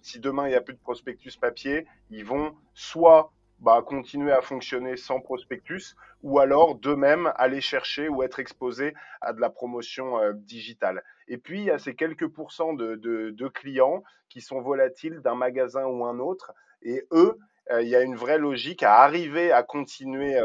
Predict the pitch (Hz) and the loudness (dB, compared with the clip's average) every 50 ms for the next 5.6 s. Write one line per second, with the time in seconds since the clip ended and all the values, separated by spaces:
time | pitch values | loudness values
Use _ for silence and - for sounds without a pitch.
0 | 107 110 - 113 117 117 113 117 113 - - - 120 113 120 151 185 196 175 139 | 2 2 2 0 -2 -2 -2 -10 -10 -12 -12 -14 -12 -10 -4 -2 2 4 6 4
1 | 123 113 123 139 143 139 123 117 - - - 120 110 123 120 117 107 - - 113 | 4 4 0 -6 -6 -4 -6 -8 -8 -10 -12 -8 -6 -4 -4 -4 -4 -6 -10 -18
2 | - _ 123 110 _ - 120 - _ 117 104 104 - - 120 113 107 101 104 101 | -16 _ -20 -20 _ -20 -20 -8 _ -8 -8 -8 -8 -6 -6 -6 -4 -4 -2 -2
3 | 98 92 98 110 - - 117 113 127 156 185 185 _ - - _ _ _ _ 110 | -2 -2 -2 -2 -2 -2 -2 0 0 0 0 -2 _ -20 -20 _ _ _ _ -18
4 | 107 110 120 123 120 - - - 131 123 110 127 135 123 123 117 113 110 117 120 | -10 -4 -2 -2 -2 -2 -6 -10 -12 -10 -2 2 2 2 2 0 -6 -8 -6 -4
5 | 131 131 117 117 120 120 120 127 139 160 185 | -4 -4 0 0 -2 -2 0 -2 -2 -2 -4